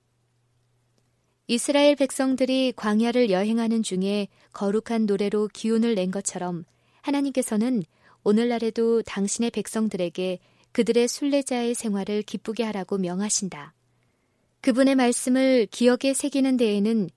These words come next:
그것을 노래로 반복하여 부르는 방법보다 더 효과적인 것은 별로 없다. 그런 노래는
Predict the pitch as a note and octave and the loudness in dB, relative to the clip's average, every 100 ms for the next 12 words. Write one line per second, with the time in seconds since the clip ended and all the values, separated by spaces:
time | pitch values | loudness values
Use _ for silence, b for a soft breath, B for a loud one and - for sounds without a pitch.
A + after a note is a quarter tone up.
0 | _ _ - A3+ A3+ - A#3+ A#3 G3 G#3 | _ _ -2 0 0 0 0 0 2 4
1 | A#3 A#3+ A3+ G3 F#3+ A#3 A#3+ B3 A#3+ - | 6 4 0 -2 -2 -2 -2 -4 -4 -4
2 | G#3 G3+ G3+ F#3+ F#3 F3+ F3+ F#3+ F#3 F3+ | -2 0 -2 -4 -6 -6 -6 -4 -4 -6
3 | b b - G3+ G#3+ C#4+ C#4 C#4 B3+ A#3+ | b b -4 -2 -2 -4 -2 -2 -2 -2
4 | A3+ E3+ G3+ G3+ G#3 G3+ G#3+ F#3+ - D3+ | -2 -2 -4 -4 -2 -2 -4 -6 -14 -18
5 | D#3+ _ _ _ _ _ _ - G#3+ G#3+ | -20 _ _ _ _ _ _ -2 2 2
6 | G#3 G3+ G3+ A#3 | 2 0 2 0